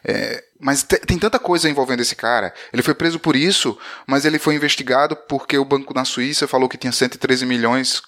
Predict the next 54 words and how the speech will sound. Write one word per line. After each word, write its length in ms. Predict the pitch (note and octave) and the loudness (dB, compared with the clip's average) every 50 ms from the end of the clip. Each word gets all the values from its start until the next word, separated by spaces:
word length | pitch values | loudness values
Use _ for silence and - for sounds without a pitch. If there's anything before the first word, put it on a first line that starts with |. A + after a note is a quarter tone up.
| _ - | _ -8
na 160 | - A#2 A2+ | -6 -6 -4
conta 280 | - - B2 A#2+ - A2+ | -2 -2 -2 0 0 2
dele 220 | A#2 A#2+ B2 B2 | 2 2 2 2
no 100 | A#2+ A#2+ | 0 0
ano 120 | A#2+ A#2+ A#2 | -2 0 0
passado 640 | B2 A2 - - A#2+ A2+ B2 C#3 D3+ D3 D3+ D3 - - - - | 0 -2 0 0 2 2 4 4 2 0 -2 -6 -10 -12 -14 -6
e 40 | A#2+ | -2
foi 120 | - C3 | 0 0
transferido 420 | B2 C#3+ B2+ - - B2+ B2+ B2+ A#2+ | 2 2 0 0 -2 -4 -4 -4 -4
pra 140 | - B2+ | -2 -2
Bahamas. 760 | - A#2+ A2+ - G#2 A2 A#2+ C3 B2+ A#2+ A2 G#2 G2 - - - - - - | 0 0 -2 0 2 2 2 2 2 0 -2 -2 -2 -4 -6 -8 -12 -18 -18
Então, 380 | F#2+ F#2 - G#2+ A2+ A#2 A2+ A2 | -8 -2 0 0 0 0 -2 -6
o 120 | G#2 G#2+ | -6 -6
Ministério 360 | A2+ A#2 A2 - - A#2 A#2 | -4 -2 -2 0 0 0 -2
Público 260 | - A#2+ A#2 A#2+ A2+ A2+ | -2 -4 -6 -6 -6 -4
da 120 | A2+ A2+ | -4 -4
Suíça 400 | - - A#2+ A#2+ - - A#2 A#2 - - - - - - B2 | -2 -2 -4 -2 -2 -2 -4 -4 -6 -10 -16 -18 -14 -12 -8
notificou 520 | A#2+ A#2+ A#2 - - - A#2 - A#2 A#2 | -6 -6 -6 -6 -6 -6 -6 -2 0 0
a 40 | A#2 | 0
polícia 420 | - A#2+ A#2 A2 A#2 A#2+ - B2 | 0 -2 -4 -2 -2 0 0 0
aqui. 400 | G#2+ - - G#2+ A2+ B2 A#2+ A2+ - - - - - _ | -2 -2 -4 -4 -4 -4 -4 -6 -10 -16 -20 -20 -12 _
O 20 | |
processo 520 | - C3+ B2 - - C#3+ C#3+ D#3+ - - | -2 0 0 0 0 0 0 0 0 0
dele 160 | C#3+ C#3 C#3+ C#3 | 0 0 0 0
foi 140 | - C3+ | 0 0
pro 200 | B2+ - C3+ C3 | 0 0 -2 -4
Su-, 200 | B2+ - - B2+ | -4 -4 -6 -8
pro 340 | A#2+ _ - - A#2+ B2 A#2+ | -8 _ -8 -4 -4 -2 -2
Supremo 440 | A2+ - B2 - - B2 B2+ C3+ C3 | -4 -6 -6 -4 -2 -2 0 -2 -4
porque 240 | - C3 - - C3+ | -6 -6 -6 -4 -4
tava 200 | - B2 A#2+ A#2+ | -2 -2 -2 -2
junto 220 | A#2+ C3 B2+ - | -2 -2 -4 -6
com 120 | - - - | -8 -6 -4
o 40 | |
Serra 600 | - - - A#2+ A2+ B2+ C#3+ C#3+ C3+ A#2+ G#2+ G2+ - - - | -2 0 2 2 2 2 2 2 0 0 -2 -4 -6 -12 -8
sobre 180 | - - A2+ A#2+ | -6 -4 -2 0
as 80 | A#2 | 0
questões 260 | - B2+ A#2 - B2+ B2+ | 0 0 0 0 -2 -2
do 100 | B2+ A#2+ | -2 -2
P 100 | - A#2+ | 0 0
S 140 | A#2 - | 0 0
D 100 | - B2 | 0 -2
B. 300 | A#2 A2 A2+ B2 C3 B2 | 0 0 0 2 2 0
O 60 | A#2+ A#2+ | 0 0
Serra 220 | - D3 C3+ C#3 | 0 0 0 0
perdeu 280 | - C#3 C3 C3 C#3 C3+ | 0 -2 0 0 0 -2
o 40 | |
foro, 380 | C3 - - C3 C3+ C#3+ C#3 C3 | -2 -4 -2 0 0 2 2 2
voltou, 460 | A#2 B2+ C3 B2+ B2 - B2+ C#3 C#3+ | 0 0 0 0 0 0 0 2 2
agora 200 | B2+ C3+ C3 C3+ | 2 2 2 0
ele 100 | C#3 C#3 | 0 0
quer 140 | - D3 C#3 | -2 -4 -4
que 120 | - - | -4 -6
vo-, 160 | B2+ - B2+ | -8 -6 -8